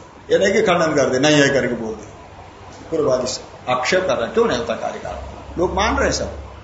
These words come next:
प्रसिद्धम कार्य कारणत्वम यया कया च प्रक्रिया, जिस किसी भी प्रक्रिया से हो प्रसिद्ध जो कार्य कारण भाव है, प्रतिपादयितुम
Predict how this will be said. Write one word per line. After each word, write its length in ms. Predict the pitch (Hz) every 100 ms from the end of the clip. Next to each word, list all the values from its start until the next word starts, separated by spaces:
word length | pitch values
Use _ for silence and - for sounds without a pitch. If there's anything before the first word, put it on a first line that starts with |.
| - - - - - - - - - - - - - - - -
प्रसिद्धम 520 | 175 220 214 233 233
कार्य 300 | 208 160 185
कारणत्वम 600 | 202 185 196 202 208 220
यया 300 | 165 175 220
कया 360 | 220 196 196 190
च 100 | 190
प्रक्रिया, 520 | 147 - 156 156 127 120 - - -
जिस 220 | 240 -
किसी 240 | 311 -
भी 100 | 294
प्रक्रिया 500 | 285 226 214 226 226
से 120 | -
हो 200 | 190 190 262 - - - - - - - -
प्रसिद्ध 360 | 147 196 202
जो 180 | 196 196
कार्य 240 | 175 160
कारण 220 | 170 165 160
भाव 300 | 139 143 131
है, 140 | 131
प्रतिपादयितुम 840 | 180 175 190 185 185 180 185 127